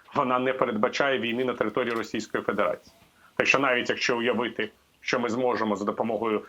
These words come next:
очікуваної зброї звільнити всю територію України від російських загарбників, це просто буде означати перехід війни з Росією на новий етап. Коли просто ті самі, е, вісімсот ракет, про які ви говорили,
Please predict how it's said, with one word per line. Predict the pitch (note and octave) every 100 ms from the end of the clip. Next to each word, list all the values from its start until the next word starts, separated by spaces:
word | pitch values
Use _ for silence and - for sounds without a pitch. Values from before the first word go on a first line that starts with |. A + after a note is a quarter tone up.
| -
очікуваної | - - G2+ A#2+ A#2 A#2
зброї | G#2 A#2 B2
звільнити | G#2 A2+ A#2 A#2+ G#2+
всю | - C#3
територію | B2+ A2+ G#2 A2+ G#2+
України | G#2 A2+ A2 G#2
від | G2+
російських | G2+ G2+ G#2+ G2+ A2
загарбників, | G2+ A2 D#3+ C#3+ A2 G#2+
це | A2
просто | A2 -
буде | A2 G#2+
означати | A2 A2 G#2+ C#3+ -
перехід | B2 G#2+ - G#2+
війни | G#2+ A2 G#2+
з |
Росією | G2+ G#2 C#3+ D3 C#3+ - -
на | C#3
новий | C3 A2+ B2
етап. | G#2 - - _ _ _ - _ _ _ -
Коли | C3+ C3 G#2+ - _ _ _
просто | E3 D3+ - C3+
ті | -
самі, | D3 D3 C3
е, | B2+ A#2 A2 G#2+ G#2+ A2 A2 A2 A2
вісімсот | C3 - C3+ - B2+
ракет, | A#2 - A#2 -
про | A#2
які | A2 A2+
ви | G#2+
говорили, | A2+ C3 G3 F#3